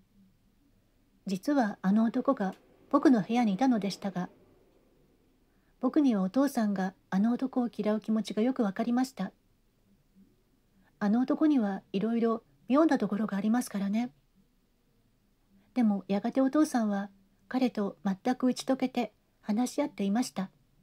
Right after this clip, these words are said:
お父さんがあの男の言うことに耳を傾け、うなずいたり、質問したりしているところを僕はとても誇りにしたのでした。よく考えてみれば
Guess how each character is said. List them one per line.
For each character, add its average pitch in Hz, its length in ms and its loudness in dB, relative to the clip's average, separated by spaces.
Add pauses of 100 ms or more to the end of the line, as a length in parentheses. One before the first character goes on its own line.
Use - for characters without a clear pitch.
(1500)
お 202 100 -4
父 294 180 6
さ 311 160 4
ん 240 60 4
が 196 140 0
あ 190 40 0
の 208 120 2
男 247 260 0
の 247 80 2
言 254 160 4
う - 20 2
こ 269 140 -4
と 254 80 0
に 196 160 0
耳 226 280 4
を 208 60 0
傾 220 360 -2
け、 196 220 -6 (480)
う 202 60 -2
な 214 160 0
ず 240 100 0
い 226 80 -2
た 240 140 -4
り、 202 220 -4 (460)
質 - 200 -4
問 285 180 4
し - 60 -2
た - 140 0
り 196 100 -4
し - 100 -12
て 233 120 -2
い 226 40 0
る 247 120 -2
と 247 100 0
こ 247 120 0
ろ 247 160 2
を - 160 -6 (360)
僕 214 240 -2
は 185 80 0
と 190 140 -6
て 247 100 -2
も 247 260 0 (140)
誇 262 300 0
り 269 40 2
に 269 120 2
し - 40 -12
た 302 120 4
の 247 100 4
で 226 100 0
し 196 60 -6
た。 - 220 -6 (2000)
よ 262 120 2
く 208 160 -4
考 202 80 -4 (180)
え 269 80 2
て 208 120 -4
み 226 120 0
れ 220 80 2
ば 196 240 -4